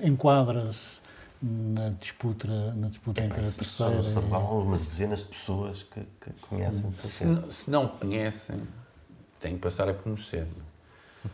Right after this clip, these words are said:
Speaker 3: Ahm, e, e, e deve, deve-se, digamos, apresentar a Terceira nas qualidades que tem. Isto é para especialista. Quais são as qualidades da Terceira
Speaker 1: Exato.
Speaker 3: e que a diferenciam de out-,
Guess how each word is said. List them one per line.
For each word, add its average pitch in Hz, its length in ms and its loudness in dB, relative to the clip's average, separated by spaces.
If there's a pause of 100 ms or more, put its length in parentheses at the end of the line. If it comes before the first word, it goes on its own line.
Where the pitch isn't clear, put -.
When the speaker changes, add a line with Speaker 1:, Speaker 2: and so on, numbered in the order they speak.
(160)
Speaker 3:
Ahm, 85 640 -2 (840)
e, 101 920 4
e, 107 60 2
e 104 40 4
deve, 107 680 6 (240)
deve-se, 87 600 -4 (280)
digamos, 98 420 0
apresentar 107 400 4
a 107 60 8
Terceira 123 320 2
nas 127 160 4
qualidades 135 500 6
que - 100 -10
tem. 131 320 4 (880)
Isto - 160 -6
é - 40 -2
para - 120 -2
especialista. 113 680 -4 (520)
Quais 131 160 2
são 151 100 4
as 135 60 4
qualidades 113 460 4
da 107 100 0
Terceira - 360 -2
Speaker 1:
Exato. - 200 -2
Speaker 3:
e 110 60 -6
que - 100 2
a 123 40 12
diferenciam 113 600 0
de 107 60 2
out-, 107 160 0